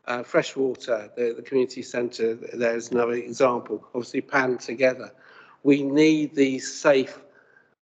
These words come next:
places, and there is an initiative that was developed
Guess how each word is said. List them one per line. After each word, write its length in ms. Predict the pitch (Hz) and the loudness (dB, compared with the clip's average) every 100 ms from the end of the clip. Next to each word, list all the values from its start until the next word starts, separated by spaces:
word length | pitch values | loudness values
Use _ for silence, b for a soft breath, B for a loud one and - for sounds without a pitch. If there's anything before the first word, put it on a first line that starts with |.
| _ _ _ | _ _ _
places, 720 | - 160 143 143 - 117 107 | -2 6 6 6 -2 -4 -4
and 200 | - 139 | -4 2
there 140 | 139 147 | 4 6
is 160 | 170 | 6
an 100 | 165 | 4
initiative 640 | 147 147 - 131 - 117 113 | 2 0 -2 -8 -8 -8 -6
that 120 | 131 | -4
was 220 | 127 123 | -4 -6
developed 720 | - 127 131 135 131 120 - | -2 0 2 2 2 -2 -10